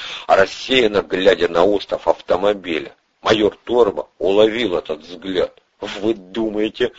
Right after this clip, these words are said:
Сергей Михайлович, что?" "А почему бы и нет, Володя?"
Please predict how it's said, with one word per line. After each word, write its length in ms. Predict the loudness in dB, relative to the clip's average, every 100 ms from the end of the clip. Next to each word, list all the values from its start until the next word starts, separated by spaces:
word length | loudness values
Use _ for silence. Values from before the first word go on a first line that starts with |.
| -16
Сергей 540 | -4 0 0 0 -2
Михайлович, 760 | -2 -2 6 6 6 2 -4 -10 -10
что?" 760 | -4 -2 -2 _ -4 2 2 0 _ _ _ _
"А 80 | -10
почему 500 | -8 -6 -6 -6 -10
бы 200 | -8 -8
и 100 | -8
нет, 300 | -10 -12 -12 _ _
Володя?" 760 | -12 2 4 4 2 -2 -10